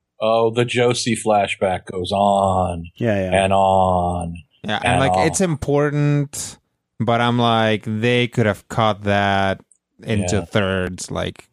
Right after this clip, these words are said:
Speaker 1: They could, and, you know, the whole sequence on the train, part of the reason that it feels so meaningful is because so much time is spent with Frank
Speaker 3: Mm-hmm.
Speaker 1: Sinatra on the train,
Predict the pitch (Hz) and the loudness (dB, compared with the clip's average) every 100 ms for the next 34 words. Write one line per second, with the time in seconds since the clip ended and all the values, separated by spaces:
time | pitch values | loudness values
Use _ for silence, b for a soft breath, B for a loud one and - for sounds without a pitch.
0 | - 127 127 - 143 143 135 123 147 151 | -4 0 0 0 0 0 0 0 0 0
1 | 143 143 156 160 - 185 - 165 151 143 | 2 0 0 -2 0 -2 0 0 2 0
2 | 143 143 - 143 135 110 95 - _ _ | 0 -2 -2 0 2 0 -2 -12 _ _
3 | _ _ _ 123 - 135 147 147 135 131 | _ _ _ -12 -2 0 2 2 2 2
4 | 135 127 107 104 - - 120 135 135 139 | 2 2 2 0 -2 -4 0 2 0 -2
5 | - 113 107 110 117 135 127 127 131 113 | 0 0 2 2 2 0 0 0 -2 -4
6 | 107 - - 113 - 135 160 170 131 - | -6 -6 -4 -2 -2 0 0 0 0 -2
7 | - 135 151 135 92 90 90 b b b | -4 -2 0 0 0 -4 -12 b b b
8 | - 117 - - - 185 175 101 - 107 | -2 0 0 -2 0 2 2 0 0 -4
9 | - 139 135 - 120 127 156 - 202 101 | 0 0 0 0 0 0 0 0 0 2
10 | 107 101 92 - 151 135 101 87 | 2 0 -2 -4 0 0 0 -2